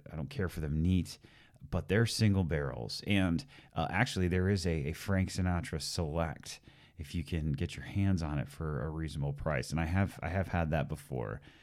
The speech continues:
Like, I did the, the Angel Share tour, I think, at the distillery, and we got to taste that along with some other really fantastic, uh, versions. I do have the barrel proof single barrel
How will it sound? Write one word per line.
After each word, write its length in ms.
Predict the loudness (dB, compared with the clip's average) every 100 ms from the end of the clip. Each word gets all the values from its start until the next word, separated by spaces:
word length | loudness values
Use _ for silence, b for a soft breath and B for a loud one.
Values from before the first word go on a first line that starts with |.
| B
Like, 140 | 0 2
I 80 |
did 240 | 2 2 2
the, 340 | 2 2 -2 -8
the 120 | -6 -2
Angel 280 | 0 0
Share 280 | -2 0 -2
tour, 340 | 0 -2 0 2
I 60 |
think, 300 | 0 0 0
at 100 | -2
the 60 | -4
distillery, 600 | -6 -2 0 2 4 4
and 180 | 2 -2 B B B
we 120 | -2
got 180 | 2 0
to 80 | -2
taste 340 | -2 -2 -2
that 180 | 0 2
along 240 | 4 2 2
with 120 | -2
some 160 | -2
other 120 | 0 0
really 240 | 0 -2
fantastic, 840 | -2 -6 -6 -6 -6 -6 -8 -10 -18 b b b b
uh, 200 | -12 -12 -8
versions. 400 | -6 -2 -2 0
I 60 |
do 160 | 0 0
have 160 | 0
the 60 | -2
barrel 300 | 0 2 0
proof 380 | 0 0 0 -2 -8 -12
single 280 | -2 0 0
barrel 440 | -2 -2 -2 -4